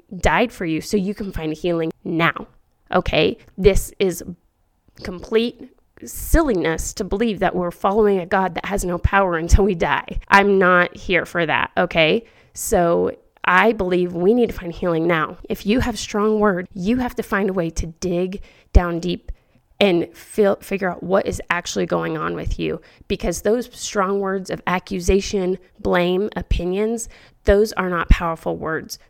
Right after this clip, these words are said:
Those are loud noises to distract people <laughs> from how, what's really going on. You blaming your family for your, you know, um,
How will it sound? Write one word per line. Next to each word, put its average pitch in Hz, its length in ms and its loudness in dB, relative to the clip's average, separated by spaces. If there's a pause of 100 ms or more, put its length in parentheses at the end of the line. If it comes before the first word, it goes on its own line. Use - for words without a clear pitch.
(100)
Those 185 360 -2
are 175 360 2 (720)
loud 190 440 0
noises 185 720 2
to - 120 -4
distract 170 560 -6
people 180 440 -4 (280)
<laughs> - 300 -10
from 214 180 4
how, 175 480 0 (320)
what's - 260 -4
really 175 220 4
going 170 340 -2
on. 160 340 -4 (280)
You 202 220 -2
blaming 190 440 4
your 175 140 0
family 196 640 2 (160)
for 170 640 -4
your, 180 800 0
you 202 120 2
know, 156 300 0 (220)
um, 165 640 -8